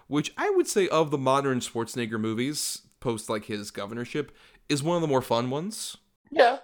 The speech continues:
Speaker 2: I can agree with that.
Speaker 1: But, uh, this movie is not very fun. It wallows in a lot of horrible violence and misery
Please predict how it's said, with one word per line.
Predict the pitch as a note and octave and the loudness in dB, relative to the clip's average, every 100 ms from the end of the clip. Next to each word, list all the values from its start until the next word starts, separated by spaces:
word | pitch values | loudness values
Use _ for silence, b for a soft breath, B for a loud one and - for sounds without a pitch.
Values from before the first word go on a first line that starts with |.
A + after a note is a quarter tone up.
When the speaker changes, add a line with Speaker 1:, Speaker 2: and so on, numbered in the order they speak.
| - | 2
Speaker 2:
I | D#4 | 2
can | D4+ | 4
agree | E3+ B2+ | 0 0
with | F#2 | -2
that. | F2+ F#2+ - | 0 -2 2
Speaker 1:
But, | C3 B2 B B B - | 4 4 B B B 2
uh, | A#2 A#2 | 2 4
this | A3 G3 | 2 2
movie | E3 B2+ G#2+ B B - | 0 2 -2 B B -14
is | G2+ - | -12 -2
not | A2 - | -2 -2
very | - - | -10 -12
fun. | - - - - | -14 -16 -18 -6
It | G#2 A2 A2+ | -4 -4 -4
wallows | A#2 B2+ C3 C3 - | -2 2 4 2 0
in | G2+ F#2+ F#2+ | -2 -4 -4
a | F#2 | -8
lot | G2 G#2 A#2+ | -6 -2 0
of | A#2+ A#2+ - b b _ | 0 -4 -8 b b _
horrible | - - A2+ B2 A#2+ | -20 -6 0 0 0
violence | A2+ E2 G#2+ G#2+ A#2+ B2+ B2+ - - - | -4 -6 -4 -2 -2 -2 -2 -4 -6 -10
and | F2 - | -14 -12
misery | A2 C3 B2 B2 B2+ | -6 -2 0 0 -4